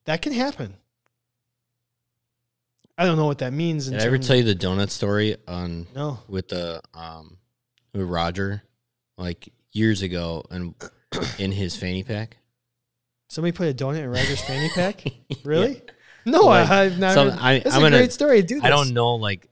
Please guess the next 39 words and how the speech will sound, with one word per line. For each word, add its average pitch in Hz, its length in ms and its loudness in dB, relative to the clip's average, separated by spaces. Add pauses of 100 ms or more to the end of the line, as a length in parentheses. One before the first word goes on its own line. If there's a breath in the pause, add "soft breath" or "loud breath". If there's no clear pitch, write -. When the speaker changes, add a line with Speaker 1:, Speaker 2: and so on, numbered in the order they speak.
Speaker 2:
all 98 220 -2
the 92 100 -4
details. 85 800 -8
It 101 40 -4
was 101 140 0
before 110 560 2
I 95 140 0
ever 90 220 0
worked 87 320 -8
with 95 100 -10
the 87 80 -10
Brewers, 82 420 -10
but 98 160 -6
Roger, 98 480 2
the, 85 260 -4 (380)
he 107 140 -4
was 107 260 4
the, 95 400 2
the 90 180 -8
head 101 160 -2
athletic 90 320 -2
trainer 87 280 -4
of 82 80 -8
the 80 40 -12
Milwaukee 85 320 -8
Brewers, 85 220 -6
now 87 120 -4
he's 85 120 -8
the 87 80 -16
medical 87 300 -12
director. 80 420 -14 (160)
And 90 380 -6 (840)
there 113 140 4
was 117 180 6
a, 98 200 2 (200)
there 101 160 0
was 101 160 2
one 107 640 2 (240)
athlete 98 600 -2